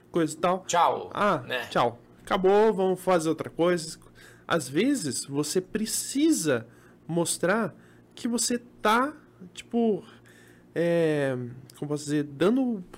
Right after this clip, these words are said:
Speaker 1: o devido valor ao seu serviço, né?
Speaker 2: Boa.
Speaker 1: Não tô dizendo pra você que você precisa, é, simplesmente pegar e tirar o tempo da sua família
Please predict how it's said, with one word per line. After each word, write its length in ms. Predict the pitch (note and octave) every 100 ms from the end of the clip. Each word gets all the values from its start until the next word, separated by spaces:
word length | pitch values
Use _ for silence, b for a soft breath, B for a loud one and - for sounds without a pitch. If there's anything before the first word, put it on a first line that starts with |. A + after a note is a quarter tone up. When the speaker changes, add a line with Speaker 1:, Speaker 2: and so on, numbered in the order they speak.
| B B - - B2+
Speaker 1:
o 140 | D3
devido 380 | C#3 F3+ G#3+ A#3
valor 480 | A3+ G#3+ F3+ F3+ D3+
ao 60 |
seu 140 | A#2 C#3+
serviço, 640 | - C3+ A2+ - - - - _ -
né? 260 | G#2 G2 A2
Speaker 2:
Boa. 460 | - - - - -
Speaker 1:
Não 140 | D4+
tô 180 | D#4+ G3
dizendo 500 | G#3 A#3 F3 D#3 C#3+
pra 180 | B2 A#2+
você 680 | A2+ G#2+ - A2+ D#3 A2 F#2+ - _
que 140 | -
você 420 | B2+ C3 - B2+
precisa, 880 | A#2+ B2+ B2 - - C#3+ D3 A#2+ G2+ - - B B B B - - -
é, 640 | - G#2+ G#2 G2+ F#2+ D2+ - - B B
simplesmente 800 | - - C#3 C#3+ C3+ B2+ C3+ -
pegar 480 | - C#3 B2+ A#2+ B2
e 100 | C3
tirar 580 | A#2 - - A#2+ A2+ A2
o 100 | B2+
tempo 540 | B2 C#3 C#3 B2+ B2+ B2+
da 260 | A#2+ B2+
sua 320 | A#2+ - C#3
família 760 | B2 D#3 D#3 D#3+ G3+ C3 G2